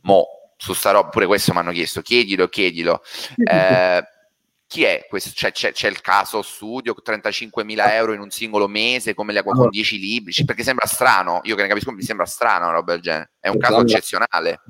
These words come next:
Speaker 2: noi abbiamo innanzitutto un ufficio stampa, quindi ci tenevo a dire questo, che ci cura tutta la, una serie
Speaker 1: Mm.
Speaker 2: di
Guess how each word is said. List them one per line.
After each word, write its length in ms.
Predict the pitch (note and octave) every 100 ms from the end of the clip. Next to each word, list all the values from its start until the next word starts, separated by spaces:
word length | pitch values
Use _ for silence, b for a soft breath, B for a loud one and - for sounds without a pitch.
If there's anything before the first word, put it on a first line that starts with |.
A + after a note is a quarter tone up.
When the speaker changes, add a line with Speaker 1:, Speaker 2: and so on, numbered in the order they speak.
| _ _
Speaker 2:
noi 160 | C3
abbiamo 200 | C#3+ C3 A2+
innanzitutto 280 | A2+ D#3+ G3+
un 60 |
ufficio 260 | D3 B2 A#2+
stampa, 360 | - G#2 G2
quindi 180 | G#2 G#2
ci 80 | -
tenevo 260 | G#2 G#2+ A2
a 40 |
dire 200 | A2 G#2+
questo, 380 | A2+ A2 - B2
che 340 | G#2+ G#2+ G#2+
ci 140 | - -
cura 460 | - G#2+ G#2 G#2
tutta 260 | G2+ C3 G#2
la, 300 | G#2 G2+ G2
una 140 | G2+ G2+
serie 260 | G#2+ G#2
Speaker 1:
Mm. 40 | G2+
Speaker 2:
di 140 | G2+